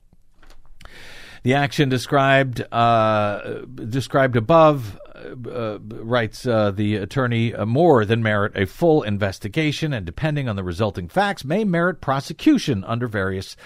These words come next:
statutes. According to C B S News, a spokesperson for Giuliani, who was given information from the laptop and then spread it far and wide, called the laptop, quote,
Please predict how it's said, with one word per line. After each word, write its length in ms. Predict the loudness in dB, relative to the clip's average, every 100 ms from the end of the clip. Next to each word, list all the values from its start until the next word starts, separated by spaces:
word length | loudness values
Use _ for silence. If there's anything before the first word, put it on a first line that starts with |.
| -20 -20 -20 -20 _
statutes. 1080 | -6 -2 -2 -2 -6 -6 -12 -18 -16 -16 -18 -20 _ _ -20 -20 _ -20 _ -20 -8
According 260 | 2 2 2
to 80 |
C 180 | 2 2
B 120 | 4 2
S 140 | 2
News, 340 | 2 2 2
a 80 | 0
spokesperson 560 | 0 0 -2 0 -4 -2
for 100 | -4
Giuliani, 720 | 0 2 4 4 2 2 -2 _ -20 _ -2
who 80 | 0
was 180 | 0
given 280 | 0 -2 -2
information 640 | 0 -2 0 -2 -2 -4 -6
from 160 | -4
the 40 | -2
laptop 540 | -2 -2 2 2 2
and 80 | -2
then 100 | -6
spread 240 | -2 -2
it 120 | -2 -2
far 200 | -2 -2
and 120 | -2
wide, 300 | -2 -4 -4
called 340 | -2 -2 -2
the 80 | -2
laptop, 560 | -2 -2 -2 -2 -2 -2
quote, 360 | 2 2 0